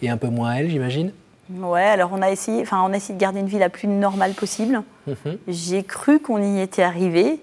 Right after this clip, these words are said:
Speaker 1: Mhm.
Speaker 2: Et puis l'autre jour, elle a parlé à un journaliste et je me suis dit, « Ah, en fait, peut-être pas tout à fait. » <laughs> Elle a dit qu'elle avait souffert et qu'elle aurait rêvé, rêvé de faire de l'acrobranche ou des choses comme ça et ça, elle l'a pas fait.
Speaker 1: Et alors la maman qui a plein de choses à transmettre à ses élèves,
Speaker 2: Mhm.
Speaker 1: euh,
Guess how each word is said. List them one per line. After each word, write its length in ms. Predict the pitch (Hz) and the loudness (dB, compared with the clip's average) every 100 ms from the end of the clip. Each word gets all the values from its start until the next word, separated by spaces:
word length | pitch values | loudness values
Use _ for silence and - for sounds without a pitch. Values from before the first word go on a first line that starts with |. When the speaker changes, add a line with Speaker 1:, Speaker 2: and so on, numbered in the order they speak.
| - | -10
Speaker 1:
Mhm. 240 | 101 98 117 - | -10 -8 -6 -4
Speaker 2:
Et 80 | |
puis 100 | 202 | 0
l'autre 140 | 233 233 | 2 4
jour, 100 | 285 | 4
elle 40 | 269 | 4
a 60 | |
parlé 220 | - 220 | 4 2
à 40 | 220 | 0
un 60 | |
journaliste 460 | 214 208 202 220 240 | -2 0 0 0 -2
et 80 | 208 | -4
je 80 | 190 | -4
me 40 | |
suis 180 | 185 180 | -6 -6
dit, « 40 | - | -4
Ah, 200 | - - | -6 -8
en 60 | |
fait, 120 | - - | -12 -14
peut-être 220 | - - | -16 -12
pas 100 | - | -12
tout 120 | - - | -12 -16
à 40 | |
fait. » 240 | - - - - - - | -12 -12 -12 -16 -18 -20
<laughs> 200 | - _ | -20 _
Elle 80 | 175 | -8
a 40 | 160 | -8
dit 120 | 170 | -4
qu'elle 140 | 147 | -4
avait 140 | - 135 | -4 -8
souffert 420 | - 160 156 156 | -12 -10 -8 -8
et 60 | 147 | -12
qu'elle 760 | - - - - - - 151 | -18 -18 -20 -20 -20 -6 0
aurait 200 | 147 135 143 | 0 0 -4
rêvé, 280 | 143 151 - 147 | -4 -4 -6 -4
rêvé 160 | 143 | -4
de 40 | 143 | -2
faire 100 | 139 | -2
de 60 | |
l'acrobranche 520 | 135 - 143 131 151 - | -2 0 -2 0 -4 -6
ou 40 | |
des 80 | 139 | -12
choses 140 | - | -12
comme 140 | - 127 | -12 -10
ça 240 | 147 151 | -6 -4
et 80 | - - - - - | -6 -12 -20 -20 -16
ça, 80 | - | -16
elle 60 | |
l'a 80 | - | -16
pas 140 | - - | -18 -20
fait. 160 | - - _ _ _ _ | -20 -20 _ _ _ _
Speaker 1:
Et 60 | 143 | -4
alors 180 | 151 156 | -2 -4
la 100 | 156 | -4
maman 380 | 156 160 170 165 | -4 -2 -4 -6
qui 220 | - 139 | -4 -2
a 100 | 127 | -2
plein 160 | 127 139 | -4 -6
de 60 | |
choses 180 | 139 143 | -4 -2
à 80 | 131 | -2
transmettre 580 | - 131 - 139 135 - | -2 -8 -4 -4 -4 -4
à 60 | |
ses 240 | 117 120 117 | -4 -2 0
élèves, 400 | 117 127 127 104 - | 0 -2 -6 -10 -8
Speaker 2:
Mhm. 120 | 175 | -8
Speaker 1:
euh, 380 | 110 104 101 95 | -6 -8 -10 -14